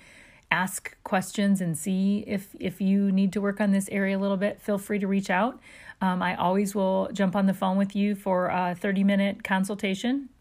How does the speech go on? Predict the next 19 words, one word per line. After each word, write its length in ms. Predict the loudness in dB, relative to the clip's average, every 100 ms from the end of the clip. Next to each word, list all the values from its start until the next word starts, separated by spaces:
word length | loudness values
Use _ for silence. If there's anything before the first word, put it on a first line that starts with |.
| _ _ _ _ -8
or 140 | 0 2
just 260 | 2 -2
a 60 | -4
chat. 400 | 0 4 4 2 -6 -20 -20 -20 -8
It 60 |
doesn't 260 | -2 -2 0
cost 260 | -2 -2 0
anything 320 | 0 0 -2
for 140 | -2
that. 280 | -2 0 -2 -10 -20 -20 0
You 180 | 4 4
can 180 | 4 2
D 160 | 4
M 160 | 6 6
me. 160 | 6
You 180 | 6 4
can 180 | 0 0
reach 240 | -2 -2 0
out 300 | 0 0